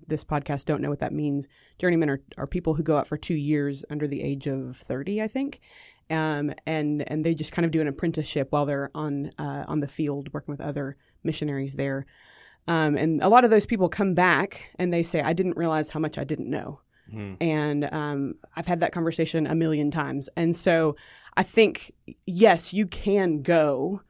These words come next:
Speaker 1: without theological training. I think when you're in that position, you start to realize how much you don't know.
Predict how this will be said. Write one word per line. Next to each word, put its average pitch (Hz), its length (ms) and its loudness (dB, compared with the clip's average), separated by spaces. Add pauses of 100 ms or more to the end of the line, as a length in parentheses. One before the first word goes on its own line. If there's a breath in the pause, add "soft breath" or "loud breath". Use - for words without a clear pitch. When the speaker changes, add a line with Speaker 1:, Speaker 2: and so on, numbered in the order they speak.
(120)
Speaker 1:
without 160 640 0
theological 151 560 -4
training. 156 520 -4
I 160 100 -2
think - 460 -2
when 165 140 2
you're 156 180 -2
in 165 220 2
that - 180 -4
position, 151 560 -4
you 143 100 -4
start - 260 -10
to 165 80 -6
realize 143 380 -6
how 156 80 -8
much 147 220 -10
you - 60 -12
don't - 240 -10
know. - 240 -10